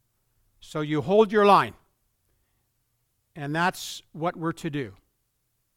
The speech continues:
Like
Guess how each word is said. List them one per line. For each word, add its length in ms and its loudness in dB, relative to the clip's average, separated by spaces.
Like 360 -4